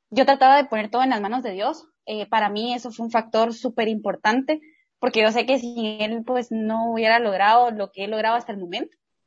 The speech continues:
Eh, también de mis consejos es, no se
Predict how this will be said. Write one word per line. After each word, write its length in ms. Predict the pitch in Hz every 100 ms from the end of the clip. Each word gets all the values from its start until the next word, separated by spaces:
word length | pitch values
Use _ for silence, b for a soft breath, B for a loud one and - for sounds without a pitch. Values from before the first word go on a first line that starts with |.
| _ _ _ _
Eh, 500 | 220 220 214 208 208
también 540 | 240 233 233 240 269 262
de 100 | 285
mis 140 | 285
consejos 440 | 247 214 226 277 277
es, 280 | 262 269 _ _ _ _ -
no 300 | 240 254 302
se 440 | - 311 330